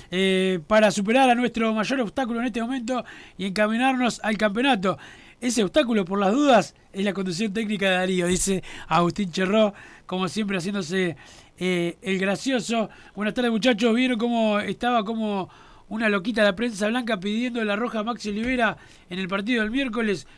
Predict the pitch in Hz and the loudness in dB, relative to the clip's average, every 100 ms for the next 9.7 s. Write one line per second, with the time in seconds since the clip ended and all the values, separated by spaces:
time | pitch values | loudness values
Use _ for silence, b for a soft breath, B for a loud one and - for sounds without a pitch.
0 | _ 175 208 240 220 214 233 262 233 226 | _ -8 -4 -2 0 0 2 2 0 0
1 | 202 247 254 262 240 202 208 208 202 202 | 0 2 6 6 6 2 0 0 0 -2
2 | 196 190 190 190 - B B B B 175 | -2 -4 -4 -6 -8 B B B B -10
3 | 190 196 185 180 180 185 185 220 185 b | -6 -4 -4 -6 -8 -6 -2 -2 -4 b
4 | b b b - 170 175 202 196 190 262 | b b b -10 -6 -4 -4 -4 -4 -6
5 | 220 170 196 220 208 175 b b _ 190 | -6 -6 -2 0 0 -2 b b _ -2
6 | 208 254 247 185 208 269 254 226 202 240 | 2 2 2 -2 -4 -2 -2 -2 -2 -4
7 | 226 220 240 240 233 226 214 254 233 B | -4 -4 -2 -2 -2 -4 0 0 0 B
8 | B - 226 214 226 240 214 214 226 214 | B -12 -8 -4 -2 -2 -2 -4 -6 -4
9 | 240 233 208 202 190 170 143 | -2 0 0 -2 -2 -2 -4